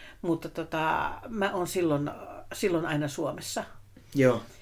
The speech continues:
Speaker 1: Ja tota, sitä syksyl-, syksyllä niitä on paljon vähemmän, koska ne on usein sellaisia juhlia, että silloin ollaan ulkona, pitää olla isot ulkotilat.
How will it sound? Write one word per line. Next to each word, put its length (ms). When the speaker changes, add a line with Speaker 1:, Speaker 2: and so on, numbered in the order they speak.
Speaker 1:
Ja 280
tota, 340
sitä 240
syksyl-, 500
syksyllä 420
niitä 180
on 60
paljon 260
vähemmän, 340
koska 220
ne 80
on 120
usein 240
sellaisia 360
juhlia, 340
että 140
silloin 280
ollaan 260
ulkona, 540
pitää 240
olla 120
isot 300
ulkotilat. 840